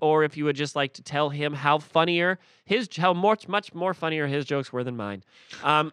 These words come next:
<clears throat> but if you'd like to get in contact with Dad Bod, you could do so by leaving a comment, uh, underneath this video. Also, while you're there, please like and subscribe. Or you could leave us an, uh, an email at, uh,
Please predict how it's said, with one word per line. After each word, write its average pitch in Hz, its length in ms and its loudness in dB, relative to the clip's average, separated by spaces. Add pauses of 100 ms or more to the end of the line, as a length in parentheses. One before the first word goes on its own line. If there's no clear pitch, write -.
<clears throat> 151 280 -6
but 180 120 2
if 190 80 -4
you'd 214 80 -2
like 226 140 2
to 240 80 -4
get 214 100 0
in 190 80 -4
contact 180 500 2
with 147 260 0
Dad 202 280 2
Bod, 147 260 4
you 147 80 -4
could 151 200 -6
do 147 200 0
so 131 380 2
by 117 320 6
leaving 117 260 -2
a 123 60 -2
comment, 127 500 -2
uh, 104 220 -2
underneath 113 340 -6
this 113 160 -8
video. 107 400 0
Also, 170 320 0
while 165 180 4
you're 147 140 0
there, 143 140 0
please 135 260 -6
like 113 220 -2
and 117 100 -12
subscribe. 110 580 -2 (280)
Or 262 240 8
you 254 160 0
could 233 180 -4
leave 220 180 0
us 208 160 2
an, 156 260 -8
uh, 135 220 0
an 113 300 0
email 160 500 2
at, 135 360 0
uh, 117 380 -2